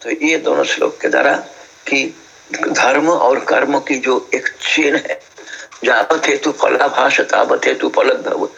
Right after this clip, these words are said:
छिन्न हेतु फलद भा-, फलाभासे नहीं तो हेतु फलद भव।" जब तक ये जो मैं मनुष्य हूँ, मेरा धर्म आचरणीय है, इसीलिए मेरे को धर्म करना चाहिए, फिर मेरे को अच्छा शरीर मिलेगा, तो ये जब तक भाव बना रहेगा तब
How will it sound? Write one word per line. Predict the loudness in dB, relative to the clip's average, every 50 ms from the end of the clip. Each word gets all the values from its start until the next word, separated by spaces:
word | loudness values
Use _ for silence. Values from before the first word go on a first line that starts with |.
| -16 -18 -18 -20 -14 -6
छिन्न | -4 -2 0 0
हेतु | 2 2 0 0 -2 -4 -6
फलद | -4 -2 0 0 2 0 0
भा-, | 0 0 0 0 0 -2 -2 0
फलाभासे | 2 2 4 2 2 2 2 0 0 0 0 -2 -2 -4 -8 -10 -10 -12 -10 -4
नहीं | 0 0 0 0
तो | 0 -2 -2
हेतु | 0 0 0 -2 -2 -4
फलद | -2 -2 0 0 0 -2 -2
भव।" | -6 -10 -8 -8 -4 -2
जब | -2 -2 -2 -4 -4
तक | -4 -2 -2 -2 -2
ये | -2 -2 0
जो | 0 0 0
मैं | 2 2 0 0 -2 -6 -10 -14 -14 -12 -6 -2
मनुष्य | 0 0 0 0 0 0 -2 -2
हूँ, | -2 -2 -4 -4 -6 -10 -18 -20 -8 -4 0
मेरा | 0 0 0
धर्म | 0 0 0 2 2 2 2
आचरणीय | 2 2 2 2 0 0 2 2 2 0 0 0 2 2
है, | 2 2 2 2 0 -2 -6 -12 -16 -14 -10
इसीलिए | -6 -2 0 0 2 2
मेरे | 2 0 0 0
को | -2 -2
धर्म | 0 0 0 0 0 0 0
करना | 2 0 0 0 0 0 0
चाहिए, | 0 0 0 0 0 -2 -4 -6 -8 -14 -20 -20 -12 -6
फिर | -4 -2 0 0
मेरे | 2 2 2 2
को | 2 2
अच्छा | 0 0 0 0 -2 -2
शरीर | 0 0 0 0 2 0 0 0
मिलेगा, | 0 0 0 2 0 0 -2 -4 -8 -16 -20 -20 -20 -6 -2
तो | -2 -2 -2 -2 -4 -2
ये | 0 0 0 0
जब | 0 0 -2 -2 -4 -4
तक | -2 -2 -2 -2
भाव | -2 0 0 0 0 0 0
बना | -2 -2 -2 0 0 0
रहेगा | 0 0 -2 -2 -2 -6 -8 -10 -14 -20 -20 -20 -20 -20 -4 -2
तब | -2 -2 -2 -4